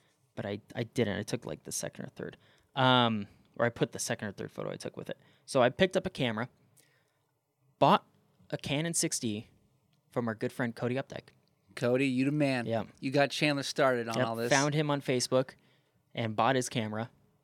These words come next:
Speaker 1: I didn't know that, like, I would become buddies with him later. So that was
Speaker 2: Yeah,
Speaker 1: kinda cool
Speaker 2: that's
Speaker 1: when we
Speaker 2: neat.
Speaker 1: started going out with him.
Speaker 2: Yeah.
Speaker 1: But, um, yeah, bought my,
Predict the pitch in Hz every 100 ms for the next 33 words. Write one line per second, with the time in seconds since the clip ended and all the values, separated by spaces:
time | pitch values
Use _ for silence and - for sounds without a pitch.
0 | - 156 180 175 165 180 131 - 123 120
1 | 120 117 - 113 110 _ _ 143 156 101
2 | 98 104 120 98 98 - 123 127 123 113
3 | 120 - 113 110 123 117 127 113 107 113
4 | 110 - - 113 120 113 - _ _ _
5 | _ _ - 120 113 107 101 - _ _
6 | _ _ _ _ _ _ _ 117 107 104
7 | 123 143 143 131